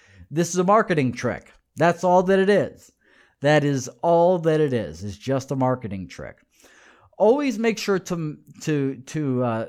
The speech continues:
to see that if a translation has been translated by a single individual or by that of a committee and a group of individuals, make sure to check out the scholarship of those individuals and if they actually know the languages.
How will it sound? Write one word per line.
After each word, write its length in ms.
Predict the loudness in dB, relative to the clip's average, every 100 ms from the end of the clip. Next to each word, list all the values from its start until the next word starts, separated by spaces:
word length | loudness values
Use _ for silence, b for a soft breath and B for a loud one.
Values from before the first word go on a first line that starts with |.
| -10
to 140 | -10
see 340 | -6 -2 0 0
that 200 | 0 -2
if 120 | -4
a 60 |
translation 840 | -10 -6 -4 -4 -2 -2 -2 -4 -4
has 200 | -2 -4
been 300 | -2 -2 -2
translated 680 | -6 -2 -2 -2 -2 -2 -2
by 180 | -4
a 180 | -4 -8
single 400 | -8 -6 -4 -2
individual 640 | -4 -4 -6 -4 -4 -4 -6
or 420 | -6 -4 -4 -10 b b -4
by 240 | -2 0
that 400 | -2 -4 -6 -8 -10
of 240 | -8 -6 -8
a 180 | -8 -8
committee 600 | -6 -4 0 -2 -2 -8
and 140 | -10
a 60 | -10
group 340 | -6 -2 -2 -2
of 160 | -4
individuals, 800 | -4 -4 -8 -10 -10 -14 -16 -20 b b b
make 300 | 0 0 0
sure 180 | -4
to 80 | -4
check 280 | -2 -2 0
out 140 | -2
the 80 | -2
scholarship 760 | -4 0 2 2 0 -2 -4 -2
of 100 | -4
those 300 | -2 -2 -2
individuals 640 | -4 -4 -6 -8 -10 -10
and 140 | -8 -8
if 100 | -4
they 260 | -2 -2 -4
actually 440 | -6 -8 -4 -2 0
know 240 | 2 2
the 100 | 2
languages. 720 | 2 0 -2 -6 -10 -16 -20